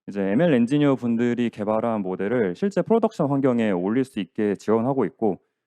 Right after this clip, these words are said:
이제 자연스럽게 인프라 또한 관리하고 있습니다. 이제 제 첫 직장이기도 하고, 뭐, 첫 컨퍼런스이기도 한데 <laughs> 솔직히 좀 많이 떨리지만 잘 해보겠습니다. 네, 그래서,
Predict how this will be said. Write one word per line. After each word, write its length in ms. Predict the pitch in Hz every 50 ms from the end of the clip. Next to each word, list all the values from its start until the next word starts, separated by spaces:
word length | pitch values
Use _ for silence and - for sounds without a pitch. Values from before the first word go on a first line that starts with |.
| _ _ _ _
이제 140 | - 101 85
자연스럽게 640 | 113 120 117 123 120 - 123 120 107 - - -
인프라 720 | 196 196 208 220 - 160 139 127 117 104 95 90 85 87 - _ _ _
또한 240 | - 120 110 101 95
관리하고 420 | - 107 107 113 120 139 117 98
있습니다. 400 | 85 - - 104 90 - - - _ _ _ _ _ _ _ _ _ _ _ _ -
이제 160 | 202 - -
제 140 | - - 196
첫 240 | 175 - 151 151 - _ _
직장이기도 540 | - _ - 117 107 101 101 95 101 95 98
하고, 400 | 123 131 113 95 98 131 139 _
뭐, 140 | - 98 90
첫 220 | - - 120 107 -
컨퍼런스이기도 680 | - 135 123 - 139 127 123 - - 104 92 95 98 101
한데 260 | 135 131 120 95 92
<laughs> 840 | 107 117 127 - - - _ _ _ _ 262 262 269 262 208 160 _
솔직히 300 | 123 117 - 110 107 104
좀 160 | - - 90
많이 180 | 90 87 92 90
떨리지만 640 | - 117 127 135 131 120 110 95 87 87 101 123 131 _ _ _ _ _ _ _
잘 140 | 101 101 98
해보겠습니다. 560 | 98 107 110 113 110 - _ 90 85 82 _ _ _ _ _ _ _ _ _ _ _ _ _ _ _ _ _ _ _ _ _ _ _ _ _ _ _ _ _ _ _ _ _ _ _ _ _ _ _ _ _ _ _ _ -
네, 180 | 131 120 107
그래서, 520 | - - 139 139 - 156 147 127 98 92